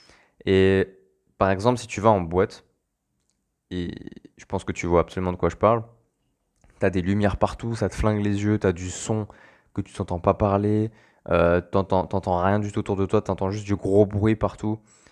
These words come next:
euh, des trucs fluo, tu vois plein de trucs, des, beaucoup de stimuli visuels, auditifs et tout ça. C'est, c'est du bruit en fait, c'est vraiment du bruit. Et je parle pas forcément de bruit auditif, mais de bruit visuel aussi.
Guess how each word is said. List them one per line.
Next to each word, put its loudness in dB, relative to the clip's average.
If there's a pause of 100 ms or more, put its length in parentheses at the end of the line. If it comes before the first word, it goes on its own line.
(200)
euh, 2
des -10
trucs -8
fluo, 0 (320)
tu -12
vois 2
plein 2
de -2
trucs, -6
des, -8 (320)
beaucoup -2
de -2
stimuli -2
visuels, 4
auditifs -4 (100)
et -8
tout -10
ça. -2 (1000)
C'est, -12
c'est -8
du -2
bruit 2
en 0
fait, -6
c'est -2
vraiment 4
du -2
bruit. -2 (1120)
Et -4
je -10
parle 8
pas 2
forcément -2
de -6
bruit -4
auditif, -8
mais -4
de -6
bruit 0
visuel -2
aussi. -10